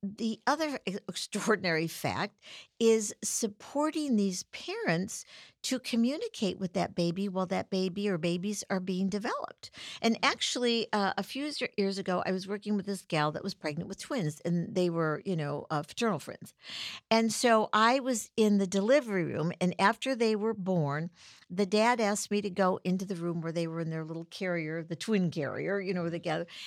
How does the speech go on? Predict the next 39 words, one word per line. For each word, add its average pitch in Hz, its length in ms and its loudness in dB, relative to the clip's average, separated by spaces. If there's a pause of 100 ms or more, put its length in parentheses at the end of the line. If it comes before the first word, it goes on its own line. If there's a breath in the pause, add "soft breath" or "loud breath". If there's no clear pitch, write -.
and 185 120 2
they 190 60 2
were 214 80 -2
sleeping. 196 380 -4
I 185 100 0
walked 175 400 -2
in, 175 220 0 (280 loud breath)
and 180 140 2
I 175 140 0
just 175 260 -6
said 180 240 -4
quietly, 175 540 -4 (100)
"Hello," 214 720 -6 (320 loud breath)
and 165 120 -2
they 170 180 -2
opened 170 340 -6
their 175 240 -8
eyes 165 640 -12 (760 loud breath)
and 208 160 4
responded. 202 720 2 (300 loud breath)
But - 180 0
when 196 160 6
they 233 140 4
were 254 140 -2
in 202 200 4
the 190 100 4
womb, 214 520 4 (200)
I 226 160 4
already 254 300 2
knew 214 200 4
their 170 140 2
names 226 400 0
'cause 190 180 -2
their 208 120 -2
parents 208 320 0
gave 302 220 -4
it 226 80 -8
to 185 100 -4
them. 113 160 -4